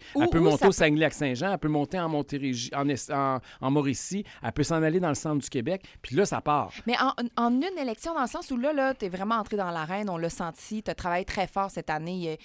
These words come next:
Speaker 2: Oui.
Speaker 1: il y a quelque chose qui, qui s'est passé, notamment parce que tu mets beaucoup d'efforts ici.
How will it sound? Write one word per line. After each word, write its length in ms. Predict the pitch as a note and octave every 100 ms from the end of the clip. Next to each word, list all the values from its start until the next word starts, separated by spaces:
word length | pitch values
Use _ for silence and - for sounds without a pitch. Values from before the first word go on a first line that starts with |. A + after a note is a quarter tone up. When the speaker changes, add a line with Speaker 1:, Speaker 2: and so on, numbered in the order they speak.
| -
Speaker 2:
Oui. 80 | D3
Speaker 1:
il 40 | F3+
y 40 |
a 80 | F3
quelque 300 | F#3+ F3 E3+
chose 340 | E3 A3 A#3
qui, 160 | - F3
qui 120 | -
s'est 160 | - F#3
passé, 400 | F#3 D#3 - A3
notamment 480 | G3 - D#3 E3 F#3
parce 280 | F#3+ F3+
que 100 | -
tu 180 | G3 -
mets 80 | E3+
beaucoup 280 | D#3 - F3
d'efforts 400 | E3 E3 F3 D#3
ici. 360 | C#3+ - B3+